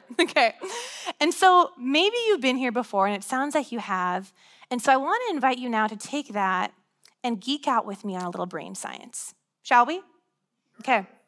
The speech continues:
let's do it. I am extremely, thank you, Jay. Glad someone's here. I am extremely passionate about psychology. I was a psychology and communications undergrad.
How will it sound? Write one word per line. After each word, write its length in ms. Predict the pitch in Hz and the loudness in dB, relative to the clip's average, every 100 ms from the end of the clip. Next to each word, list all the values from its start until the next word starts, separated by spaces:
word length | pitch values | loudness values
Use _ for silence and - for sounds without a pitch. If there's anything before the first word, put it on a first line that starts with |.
| _ | _
let's 180 | 208 - | -14 -8
do 160 | 247 262 | 0 4
it. 200 | 214 - _ - - - - 247 | 2 0 _ -20 -20 -20 -2 2
I 100 | 247 | 2
am 180 | 262 | 2
extremely, 680 | 247 - - 320 320 330 330 | -2 -4 -6 0 2 4 2
thank 240 | - 240 220 | 0 -6 -4
you, 60 | |
Jay. 320 | 196 196 190 196 - | -4 -2 -2 -4 -4
Glad 220 | 226 202 | 0 0
someone's 280 | - 214 220 | 0 -8 -2
here. 240 | 240 214 214 330 453 466 | 2 2 0 -10 -2 2
I 120 | - 320 | 4 4
am 160 | 339 | 4
extremely 640 | 330 - 320 330 349 359 381 | 0 -2 0 2 2 0 0
passionate 520 | - 247 - 269 262 | 2 0 0 -6 -4
about 280 | 208 196 - | 0 -2 0
psychology. 600 | 208 - 180 190 185 185 | -4 0 0 0 -2 -4
I 100 | 190 | -2
was 180 | 190 | -4
a 220 | 185 185 214 | -2 -2 -2
psychology 560 | 226 208 226 220 220 | -2 4 6 4 2
and 100 | 208 | -8
communications 680 | - 202 196 196 202 190 202 | -6 -6 -6 -8 -10 -8 -6
undergrad. 640 | 202 180 180 170 160 170 | -6 -4 -4 2 2 2